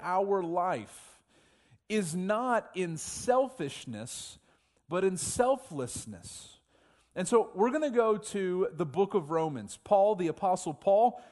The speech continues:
who was a follower of Jesus, a church planter, a pastor, wrote this letter to a church that he actually did not start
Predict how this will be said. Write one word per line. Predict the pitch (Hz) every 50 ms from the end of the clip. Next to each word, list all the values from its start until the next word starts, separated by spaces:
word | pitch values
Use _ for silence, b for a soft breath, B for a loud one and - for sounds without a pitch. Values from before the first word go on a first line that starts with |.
| B B B
who | 180
was | 165 160 135
a | 147
follower | - - - 190 185 190 202 202 196 190 185 175
of | 170 160 143
Jesus, | 123 165 190 196 180 151 170 180 165 - -
a | - 117 113 113
church | - - - - 214 214 - - -
planter, | - 214 202 202 196 - - 190 180 -
a | 135 131
pastor, | - - - - 185 185 196 - - - 185 180 165 B B B B B B
wrote | 135 135 143 156 180 202 226 262 285 240 170 185
this | 196 233 214 - - 185
letter | 185 190 190 170 180 175 165
to | - - 190
a | 160 147
church | 147 - - - - 302 262 202 190 170 - -
that | 165 156
he | 160 202 190 -
actually | - 185 220 277 254 - - - 196 165 165 160
did | 160 143 139 202 254 254
not | 240 220 180 135 123 -
start | - - 151 131 123 131 147 160 B